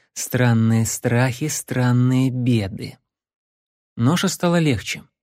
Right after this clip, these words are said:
Мелькнула черная футболка. Пакость поднял голову и увидел, что хмурый кит —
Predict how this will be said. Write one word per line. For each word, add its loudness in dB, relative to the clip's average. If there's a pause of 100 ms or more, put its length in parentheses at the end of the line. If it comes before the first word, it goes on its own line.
(180)
Мелькнула 2
черная 0
футболка. -2 (380)
Пакость 0
поднял 4
голову 2 (300)
и 2
увидел, 4
что 0
хмурый 2
кит — -4